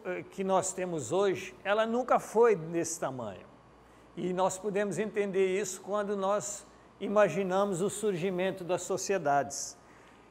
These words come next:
E, recentemente foi encontrada uma tribo aqui no Acre, é a última tribo que teve contato com o homem branco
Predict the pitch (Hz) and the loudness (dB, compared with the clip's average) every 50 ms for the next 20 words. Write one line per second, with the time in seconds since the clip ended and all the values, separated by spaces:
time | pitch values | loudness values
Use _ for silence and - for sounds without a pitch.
0 | - - - 180 185 190 190 190 190 180 151 131 180 196 - - 214 202 196 151 | -18 -8 0 2 4 4 6 6 6 4 4 4 2 0 0 -2 -4 -4 -4 -6
1 | 170 175 180 185 202 214 196 208 - - - 165 170 165 170 160 135 - 160 151 | -6 -4 -2 -2 -2 -2 -4 -8 -12 -8 -4 -2 -2 -2 -2 -4 -6 -6 -8 -6
2 | 113 127 156 156 156 147 151 151 147 131 - - 135 156 175 185 170 147 120 - | -2 0 0 0 0 0 -2 -4 -4 -4 -6 -6 -4 -4 -2 -2 -2 -4 -4 -6
3 | - 139 135 135 123 120 123 135 165 185 - - 156 135 127 131 139 135 127 139 | -8 -10 -6 -4 0 0 2 2 0 0 -2 -6 -6 -4 -2 -2 0 0 -2 -2
4 | 156 151 156 - 151 139 120 - - 123 135 147 160 151 139 110 - 139 - - | -4 -6 -6 -6 -8 -8 -8 -8 -8 -6 -4 -4 -4 -6 -8 -12 -12 -14 -10 -8
5 | 143 139 117 - - 135 135 117 - - 127 139 156 156 156 - 123 - - 123 | -8 -8 -8 -10 -12 -12 -12 -10 -6 -4 -2 0 0 -2 -4 -8 -16 -12 -10 -8
6 | 127 127 127 120 117 120 123 135 135 127 123 110 117 120 135 156 160 151 - - | -8 -8 -8 -6 -6 -6 -6 -6 -8 -10 -8 -8 -8 -6 -6 -6 -8 -8 -10 -12
7 | 139 117 | -12 -12